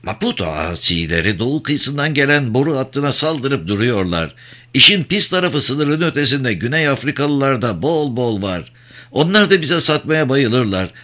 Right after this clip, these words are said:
Ama bizim işgüzarlar siyasal kirliliği olan benzin istemezlermiş. Bu yüzden tüm ülke stop etti. Siyasal hayallerin kabusu bu. Var olmak için onlarla alışveriş yapmaya mecburuz. Bunu bir an önce kabul etseler daha iyi."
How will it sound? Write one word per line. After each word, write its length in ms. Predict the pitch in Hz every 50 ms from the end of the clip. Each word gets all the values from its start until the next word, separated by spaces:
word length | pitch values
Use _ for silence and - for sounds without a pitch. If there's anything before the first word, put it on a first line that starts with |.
| - -
Ama 220 | - 135 170 180 151
bizim 240 | 151 123 185 180 170
işgüzarlar 680 | 170 - - - 180 156 143 160 160 156 147 139 120
siyasal 540 | - - 120 127 135 131 - 151 160 165 -
kirliliği 480 | - 139 151 147 139 143 139 156 165
olan 360 | 151 139 143 143 143 113 98
benzin 320 | 120 139 143 127 110 139 143
istemezlermiş. 1040 | 147 127 - 143 139 139 143 160 165 143 135 131 117 104 101 101 98 95 - - - - - - - - - -
Bu 140 | 71 113 160
yüzden 360 | 190 185 165 135 175 175 151
tüm 220 | - - 160 175 185
ülke 280 | 180 156 - 160 -
stop 340 | - - - - 185 185 180
etti. 440 | 175 151 - - - 104 95 80 - - - - - - - -
Siyasal 520 | - - 123 135 143 135 - 160 170 160
hayallerin 560 | 135 147 160 147 151 151 139 151 151 165 160
kabusu 580 | 123 - 147 139 147 156 147 156 131 170 208 170
bu. 240 | 151 120 95 - - - - - - -
Var 260 | 64 82 120 135 143
olmak 360 | 143 151 151 147 156 170 131 151
için 220 | 147 131 151 147
onlarla 500 | 117 - 143 143 143 156 165 160 156 147
alışveriş 560 | 131 139 143 151 127 110 147 160 165 151 -
yapmaya 400 | 147 143 - - 127 135 123 123
mecburuz. 600 | 117 120 117 107 92 110 117 110 110 107 104 - - - - - - -
Bunu 260 | - 120 147 165 156
bir 100 | 151 175
an 120 | 170 160 160
önce 240 | 165 156 127 - 110
kabul 260 | 131 143 143 165 165
etseler 520 | 160 151 - - 143 151 160 160 156 135
daha 260 | 135 131 131 147 165
iyi." 380 | 180 170 143 110 98 90 87 80